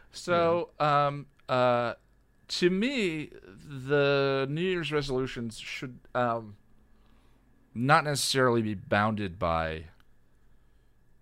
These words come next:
Speaker 1: uh, I mean, reality, yes,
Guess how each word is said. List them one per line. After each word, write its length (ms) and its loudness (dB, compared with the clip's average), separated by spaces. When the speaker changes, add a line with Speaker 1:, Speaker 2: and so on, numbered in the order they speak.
Speaker 1:
uh, 380 -2
I 60 0
mean, 220 -4
reality, 680 0
yes, 420 -4